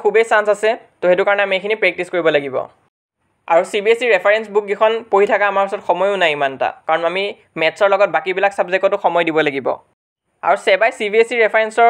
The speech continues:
কুৱেশ্যন নিদিবও পাৰে, কাৰণ আমাৰ আছামিজত সেইবিলাক এভেইলেবল নাথাকে, কিন্তু আমাৰ চেবাৰ ষ্টুডেণ্ট মেক্সিমাম আছামিজ মিডিয়ামৰে হয়। আৰু মেক্সিমাম স্কুলৰ কণ্ডিশ্যনো ইমান ভাল নহয় যে সিহঁতে ষ্টুডেণ্টক ইমান ভাল কোৱালিটি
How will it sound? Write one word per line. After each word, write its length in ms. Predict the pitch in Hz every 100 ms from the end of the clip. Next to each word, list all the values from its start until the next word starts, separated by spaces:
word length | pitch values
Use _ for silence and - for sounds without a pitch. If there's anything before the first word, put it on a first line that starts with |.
| 233
কুৱেশ্যন 240 | 202 233 220
নিদিবও 280 | 175 175 214 208
পাৰে, 140 | 196 214
কাৰণ 220 | 185 190 233 - _ _ _ 170
আমাৰ 140 | 208 190
আছামিজত 420 | 196 208 208 233 226
সেইবিলাক 300 | 196 202 220 -
এভেইলেবল 340 | 165 185 190 196
নাথাকে, 320 | 165 160 139 123 _ _
কিন্তু 160 | 175 185
আমাৰ 100 | 196 196
চেবাৰ 220 | 175 190 196
ষ্টুডেণ্ট 300 | 196 196 220 214 165
মেক্সিমাম 360 | 151 - 190 202
আছামিজ 260 | 160 175 175 175
মিডিয়ামৰে 380 | 165 165 165 165
হয়। 160 | 135 - _ _ _ _ _ _ _ _ -
আৰু 100 | 165 165
মেক্সিমাম 300 | 165 196 240 247
স্কুলৰ 320 | - 233 240 254 254
কণ্ডিশ্যনো 380 | 196 202 233 226
ইমান 120 | 226 208
ভাল 100 | 196 190
নহয় 180 | 214 226
যে 60 | 196
সিহঁতে 200 | 202 202 -
ষ্টুডেণ্টক 380 | 190 190 190 190
ইমান 140 | 170 175
ভাল 120 | 165 175 180
কোৱালিটি 400 | 170 165 160